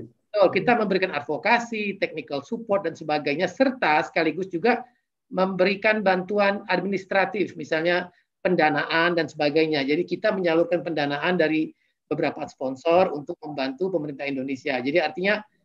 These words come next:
bantuan kita bersifat teknis, bukan dalam bentuk, eh, fresh money, karena biasanya memang itu tidak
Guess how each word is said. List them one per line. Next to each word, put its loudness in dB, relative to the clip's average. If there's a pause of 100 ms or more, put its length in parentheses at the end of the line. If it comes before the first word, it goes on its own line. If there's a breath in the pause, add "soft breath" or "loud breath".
(160)
bantuan 0
kita 0
bersifat -4
teknis, 0 (160)
bukan -4
dalam 0
bentuk, 0 (320)
eh, -6
fresh 0
money, 2
karena -2
biasanya 0
memang -2
itu -6
tidak -4